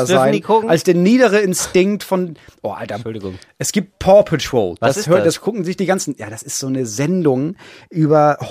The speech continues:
Speaker 2: Hunde,
Speaker 1: <laughs>
Speaker 2: ähm, und die
Speaker 1: Finde ich
Speaker 2: retten
Speaker 1: jetzt schon
Speaker 2: nonstop
Speaker 1: gut.
Speaker 2: Leute. Ja, es sind so, es ist so eine Zeichentricksendung
Speaker 1: Da hab ich
Speaker 2: und
Speaker 1: von
Speaker 2: mittlerweile
Speaker 1: gehört.
Speaker 2: zugeschissen mit Merchandise.
Speaker 1: Da hab ich von
Speaker 2: Alle
Speaker 1: gehört.
Speaker 2: hören, gucken das.
Speaker 1: Ja.
Speaker 2: Und dann gibt's so eine Gruppe an Eltern,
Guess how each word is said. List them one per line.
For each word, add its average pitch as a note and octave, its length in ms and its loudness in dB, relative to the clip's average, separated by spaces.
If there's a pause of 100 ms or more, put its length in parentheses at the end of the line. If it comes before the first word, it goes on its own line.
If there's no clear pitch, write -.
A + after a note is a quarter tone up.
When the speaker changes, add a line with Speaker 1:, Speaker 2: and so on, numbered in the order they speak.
(120)
Speaker 2:
Hunde, G#3 600 6
Speaker 1:
<laughs> - 720 -4
Speaker 2:
ähm, E3+ 380 4
und E3+ 220 -2
die G#3+ 160 2
Speaker 1:
Finde D#3+ 160 0
ich G#3 40 2
Speaker 2:
retten A3 200 4
Speaker 1:
jetzt - 20 0 (120)
schon G#3+ 80 -2
Speaker 2:
nonstop F#3+ 240 4 (100)
Speaker 1:
gut. - 60 -6
Speaker 2:
Leute. E3 600 4
Ja, D3 260 4
es F#3 120 0
sind F#3+ 160 -4
so, F3+ 320 2
es E3 160 -4
ist G3+ 120 -4
so - 80 -4
eine E3+ 180 -2
Zeichentricksendung E3+ 920 -2
Speaker 1:
Da D3+ 80 -2
hab C#3+ 100 -4
ich - 60 -6
Speaker 2:
und C#3 60 -2
Speaker 1:
von - 40 -2
Speaker 2:
mittlerweile G#2+ 500 -2
Speaker 1:
gehört. G#2+ 500 -6
Speaker 2:
zugeschissen F3 680 -4
mit D3+ 120 -4
Merchandise. B2 480 -2
Speaker 1:
Da G2+ 80 -2
hab G#2 60 -2
ich G#2+ 80 -6
von - 100 -4
Speaker 2:
Alle E3 160 2
Speaker 1:
gehört. C#3 160 2
Speaker 2:
hören, C3+ 140 -2
gucken C3 260 -6
das. A2 180 -4
Speaker 1:
Ja. G2 160 -10 (120)
Speaker 2:
Und C#3 100 -2
dann D3+ 80 2
gibt's F3 140 -4
so D#3+ 60 -6
eine D#3+ 120 2
Gruppe E3 300 -2
an D3 100 -2
Eltern, C#3 560 0